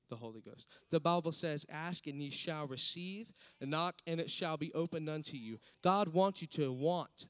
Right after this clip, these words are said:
the Holy Ghost. He wants you to want it. He wants you to just feel like you have to have it in your heart. And if you ask him for it, it says that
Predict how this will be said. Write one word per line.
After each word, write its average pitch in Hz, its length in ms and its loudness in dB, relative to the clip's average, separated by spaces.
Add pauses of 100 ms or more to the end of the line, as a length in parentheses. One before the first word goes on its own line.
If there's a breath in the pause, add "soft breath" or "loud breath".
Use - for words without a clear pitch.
the 131 80 -4
Holy 127 320 -2
Ghost. 117 260 -8
He 196 120 -2
wants 165 460 -2
you 123 200 -8 (420 loud breath)
to 131 500 4 (1700)
want 147 400 -2
it. 113 160 -14
He 143 140 -12
wants 143 340 -8
you 156 80 -12
to 120 240 -6 (720)
just 143 200 -10
feel 170 100 -2
like 151 200 -6
you 139 80 -6
have 143 320 -10
to 135 80 -14
have 143 260 -8
it 120 100 -8
in 120 140 -8
your 120 140 -8
heart. 135 260 -6 (320 loud breath)
And 160 220 4
if 170 120 -2
you 175 140 2
ask 208 360 -6
him 120 280 -6 (1040)
for 139 300 4
it, 131 200 -6
it 156 140 -2
says 147 300 -2
that 127 240 -4